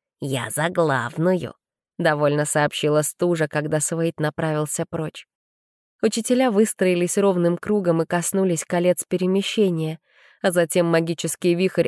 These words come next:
огромной силы подхватил нас. Когда потоки рассеялись, я изумлённо выдохнула.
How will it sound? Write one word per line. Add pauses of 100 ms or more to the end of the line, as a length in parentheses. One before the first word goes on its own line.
огромной
силы
подхватил
нас. (680)
Когда
потоки
рассеялись,
я
изумлённо
выдохнула.